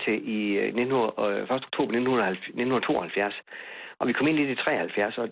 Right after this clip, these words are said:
og der kom, begyndte jo så at komme flere og flere love, som kom fra Bruxelles. En af de her love, øh, den kom så i nitten, øh, kom, kom i, i effekt i nitten fireoghalvfems her i Danmark,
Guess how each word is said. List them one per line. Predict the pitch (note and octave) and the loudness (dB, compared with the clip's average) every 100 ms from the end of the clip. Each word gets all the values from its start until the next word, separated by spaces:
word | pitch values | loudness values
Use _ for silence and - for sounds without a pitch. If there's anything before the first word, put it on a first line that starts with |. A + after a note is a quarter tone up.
| - | -2
og | A#2+ A2 | 0 0
der | C3+ | 0
kom, | F3 D3 | -2 -2
begyndte | C#3 A#2 C#3 F#3 | -2 0 0 0
jo | C3 | 0
så | D#3 | 0
at | D3 | 0
komme | C3 A#2 | 0 0
flere | E3+ E3+ | 2 2
og | |
flere | E3 C#3+ | 2 2
love, | C3 D3+ | 2 0
som | - | -4
kom | A2 D3 | -4 -4
fra | G2+ | -4
Bruxelles. | G2+ - A2+ B2+ - _ _ - - - | -2 2 2 0 -6 _ _ -18 -16 0
En | A#3 G#3+ | 2 2
af | C#3 | 0
de | D#3+ | 2
her | F#3 | 2
love, | C#3+ D3 F3 F#3+ - _ _ _ _ - | 2 2 2 2 -2 _ _ _ _ -4
øh, | A#2 G#2+ | 0 0
den | E3+ | 0
kom | - F#3+ | -4 -4
så | - | 0
i | E3 | 2
nitten, | F3 F3+ E3 | 2 2 0
øh, | - | 0
kom, | C3+ B2+ - - | 0 0 -4 -6
kom | C#3+ C3+ | 0 2
i, | A#2 A2 G#2 - | 4 4 4 2
i | A#2+ | 2
effekt | A2 F3 F#3 | 2 0 -2
i | A2 | -2
nitten | D3 D#3+ - - | 0 2 0 0
fireoghalvfems | A3+ G#2+ G2+ D3 - | 0 0 0 -2 0
her | C3+ | 0
i | G2+ | 0
Danmark, | A#2+ D3+ | 0 0